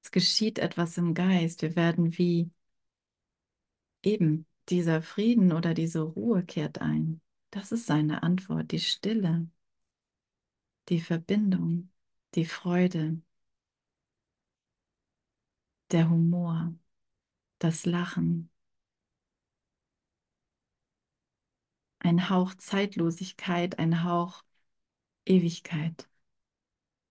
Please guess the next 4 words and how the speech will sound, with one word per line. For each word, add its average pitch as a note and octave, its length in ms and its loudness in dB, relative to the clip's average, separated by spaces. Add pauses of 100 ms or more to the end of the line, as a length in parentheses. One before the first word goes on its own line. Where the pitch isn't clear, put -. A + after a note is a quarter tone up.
(140)
Formlosigkeit, E3+ 1120 -2 (2250)
Kommunikation. F3 1200 0 (4000)
Seine F3+ 560 4
Antwort. E3 840 2